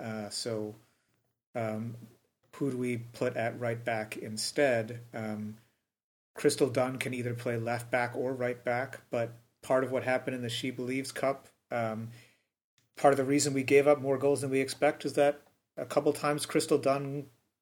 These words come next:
perhaps got caught out of position a little bit, or there wasn't quite communication with the back line, and we were punished for it. And that's not to be expected because Crystal Dunn is primarily an attacker. She's been an attacker her whole career.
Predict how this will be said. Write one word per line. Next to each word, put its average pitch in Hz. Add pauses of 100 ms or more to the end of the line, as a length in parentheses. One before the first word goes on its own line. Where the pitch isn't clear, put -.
perhaps 135
got 139
caught 131
out 135
of 127
position 131
a 131
little 127
bit, 135
or 120
there 120
wasn't 117
quite 123 (560)
communication 123
with 117
the 117
back 113
line, 117
and 117
we 117
were 107
punished 147
for 98
it. - (580)
And 139
that's 139
not 165
to 160
be 156
expected 156
because 123
Crystal -
Dunn 135
is 120
primarily 123
an 110
attacker. 120
She's 113
been 113
an 110
attacker 107
her 110
whole 107
career. 113